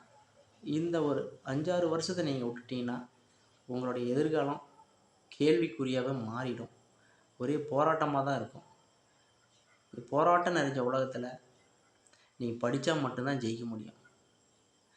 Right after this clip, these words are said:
நான் வந்து ஒரு பிரபலமோ, ஒரு நடிகரோ கிடையாது. சொன்னா நீங்க டக்குன்னு அதை எடுத்துக்கிட்டு செய்யறதுக்கு. நானும் ஒரு சாதாரண மனுஷன்தான். நான் ஒண்ணும் பெருசாலாம் படிக்கல. நான் ஒரு ரெண்டாவது தான் படிச்சிருக்கிறேன்.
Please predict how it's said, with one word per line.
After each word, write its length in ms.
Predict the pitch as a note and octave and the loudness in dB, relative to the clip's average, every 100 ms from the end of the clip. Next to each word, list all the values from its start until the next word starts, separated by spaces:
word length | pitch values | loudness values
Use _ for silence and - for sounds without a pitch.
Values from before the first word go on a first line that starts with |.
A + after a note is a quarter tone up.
| - _ _ | -20 _ _
நான் 320 | - B2 D3 | -8 -4 -2
வந்து 220 | D#3+ E3 D#3+ | 0 2 4
ஒரு 440 | C3+ A#2+ A#2 A#2 | 4 4 2 0
பிரபலமோ, 580 | - C3+ D#3 D3 C#3 C#3+ - - | 2 4 4 4 4 2 -2 -12
ஒரு 180 | - B2 | -6 -6
நடிகரோ 440 | A#2+ C3+ C3+ C#3+ C#3 | -2 -2 0 2 2
கிடையாது. 540 | B2 B2+ A#2+ B2 - - - - _ | 0 -2 -4 -6 -12 -16 -20 -20 _
சொன்னா 640 | - C3 C#3 D3+ F3+ - - _ | -2 2 4 2 0 -8 -20 _
நீங்க 340 | - C3+ C3+ C3 | -4 -4 2 0
டக்குன்னு 200 | - C#3 | 2 2
அதை 300 | C3 B2 C#3 - - _ _ _ _ | 2 0 -4 -6 -20 _ _ _ _
எடுத்துக்கிட்டு 440 | - C#3+ D3 D3 C3+ | 0 2 2 2 0
செய்யறதுக்கு. 580 | C3 B2 C#3 A#2+ A#2 A#2+ - - _ _ | 0 0 0 0 -4 -6 -8 -20 _ _
நானும் 320 | C3 B2+ C#3+ C#3+ | -2 2 4 2
ஒரு 100 | C#3 | 0
சாதாரண 600 | - B2 C3 C3 C3 A#2+ | 0 2 2 2 0 -2
மனுஷன்தான். 440 | A2+ A#2+ A2+ A#2 - _ _ _ _ _ - | -4 -6 -6 -10 -16 _ _ _ _ _ -2
நான் 180 | D#3 | 2
ஒண்ணும் 200 | D3+ D3+ | 4 4
பெருசாலாம் 500 | C#3 C3 C3+ C#3 C3+ | 2 2 4 2 2
படிக்கல. 320 | B2+ B2 C3+ - | 0 0 -4 -4
நான் 200 | D#3+ C#3+ | -2 0
ஒரு 180 | C3 | 0
ரெண்டாவது 220 | B2+ C3+ E3 | 4 4 4
தான் 160 | E3+ | 0
படிச்சிருக்கிறேன். 520 | B2 A#2 A#2 A2+ A#2 | -2 -4 -6 -8 -10